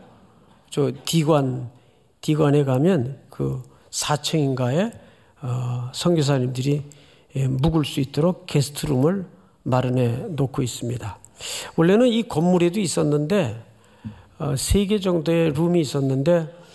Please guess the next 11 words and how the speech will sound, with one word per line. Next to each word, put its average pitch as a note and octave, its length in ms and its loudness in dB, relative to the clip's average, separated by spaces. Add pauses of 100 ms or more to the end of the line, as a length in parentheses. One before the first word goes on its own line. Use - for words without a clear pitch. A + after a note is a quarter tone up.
(560)
너무 G#3 580 4
공간이 D3 540 2
협소한 E3 460 -2
나머지 B2+ 680 0 (220)
지금 C#3 420 -4
그 D3 180 -4
게스트룸 C#3+ 680 0
운영을 D#3 520 2 (240)
D관으로, D3 640 2 (440)
어, - 60 -20
옮겼어요. C3+ 840 0